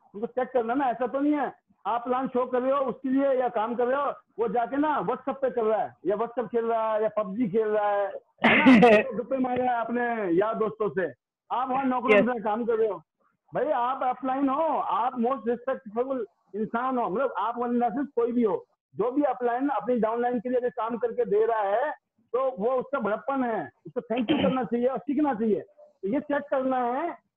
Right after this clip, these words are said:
Speaker 1: क्या वो सीख रहा है, उसको
Speaker 2: हाँ।
Speaker 1: सीखना है, चेक करना है। अगर आप चेक नहीं करोगे ना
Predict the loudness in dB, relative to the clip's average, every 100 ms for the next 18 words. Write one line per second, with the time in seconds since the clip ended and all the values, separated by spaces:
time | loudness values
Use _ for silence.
0 | _ -2 0 -2 -4 -2 0 0 0 -2
1 | -4 -12 _ _ _ _ _ -14 -8 0
2 | 4 6 4 0 -2 -2 0 0 0 0
3 | 0 -2 -2 -2 0 0 0 0 0 0
4 | -4